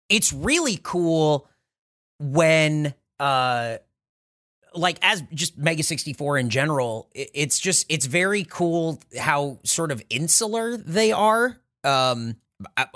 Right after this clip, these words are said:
oh, I don't think it was ever by design. I think that's just kind of the guys that we were, and, and I, I guess they still are. Um,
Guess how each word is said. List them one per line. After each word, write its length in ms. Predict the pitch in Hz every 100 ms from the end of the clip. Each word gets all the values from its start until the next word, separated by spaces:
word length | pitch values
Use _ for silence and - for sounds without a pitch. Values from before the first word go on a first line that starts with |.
| -
oh, 240 | 156 151 -
I 120 | 156
don't 120 | 143
think 140 | 139
it 60 | 131
was 120 | 135
ever 180 | 147 147
by 160 | 135 123
design. 340 | 123 135 123
I 60 | 120
think 180 | 127
that's 160 | 131 120
just 160 | 123 -
kind 200 | 127 117
of 120 | 98
the 80 | 113
guys 420 | 101 110 110 95
that 180 | 107 98
we 140 | 104
were, 360 | 98 101 98 92
and, 280 | 95 95
and 240 | 101 95 98 - -
I, 180 | 90 82
I 40 |
guess 160 | 98 -
they 180 | 101 98
still 300 | - 104 95
are. 340 | 95 92 87 - _ _ _ _ _ 120
Um, 420 | 104 101 92